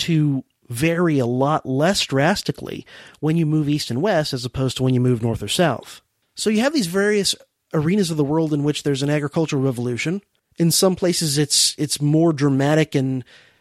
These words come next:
causes more change than in others, but in all places, it's pretty, pretty darn dramatic compared to what came before. And sedentary agriculture in general, and grain agriculture in particular, led,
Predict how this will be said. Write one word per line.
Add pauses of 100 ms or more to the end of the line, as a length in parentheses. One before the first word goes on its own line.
(100)
causes
more
change
than
in
others,
but
in
all
places,
it's
pretty, (120)
pretty
darn
dramatic
compared
to
what
came
before. (360)
And
sedentary
agriculture
in
general, (200)
and
grain
agriculture
in
particular,
led,